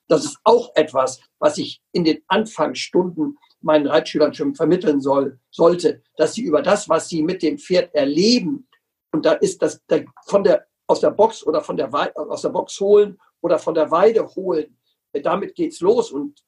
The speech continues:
nicht erst nur, wenn ich in der Reitbahn bin. Was ich da mit den Pferden erlebe, das muss ich reflektieren und auch immer wieder fragen, was lerne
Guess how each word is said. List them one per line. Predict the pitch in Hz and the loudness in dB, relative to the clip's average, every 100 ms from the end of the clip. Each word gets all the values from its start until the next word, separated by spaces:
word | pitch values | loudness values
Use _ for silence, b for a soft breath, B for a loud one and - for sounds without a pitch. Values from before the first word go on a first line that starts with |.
| _ | _
nicht | 170 202 175 | -6 -4 0
erst | 160 - | 0 0
nur, | 170 | 0
wenn | 170 | 0
ich | 151 | -2
in | 147 | -4
der | 135 | 0
Reitbahn | - - - 123 139 | 0 -2 -6 -10 -8
bin. | 139 - _ | -10 -12 _
Was | 160 156 | -8 -8
ich | - | -2
da | 190 220 | 2 4
mit | 247 233 | 2 2
den | 160 - | 0 -2
Pferden | - 226 247 269 - | 0 2 2 0 -4
erlebe, | 196 185 185 233 190 139 - _ _ _ - | -4 0 2 2 0 -4 -6 _ _ _ -6
das | 170 - | -4 -2
muss | 190 240 | -2 -2
ich | - - | -6 -2
reflektieren | 214 - 226 - 254 277 - - - _ | -2 -2 -12 -8 -6 -4 -4 -8 -14 _
und | - 170 | -2 0
auch | - - | -2 2
immer | 226 247 220 | 4 4 4
wieder | 220 196 | 2 0
fragen, | - 170 170 143 143 | -2 -6 -4 -4 -2
was | 175 - | -2 -4
lerne | 180 196 220 233 214 | -6 -2 -2 2 2